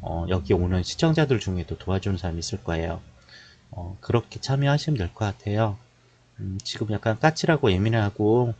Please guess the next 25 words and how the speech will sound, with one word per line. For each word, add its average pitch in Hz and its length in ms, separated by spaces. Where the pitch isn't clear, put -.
그런 104 180
상태인데, 110 800
근데, 104 240
어, 92 580
그 92 220
생각만큼 139 1000
이것도 110 440
저것도 101 400
아무것도 131 320
못하고 101 360
있는 90 200
나. 78 200
그렇다고 110 540
잔소리만 117 640
주변에 104 320
해대니까 92 760
들리지도 110 460
않고 90 500
어떻게 - 260
해야 131 80
될지도 95 440
모르는 95 240
그런 92 240
상황의 117 400
그림입니다. 90 640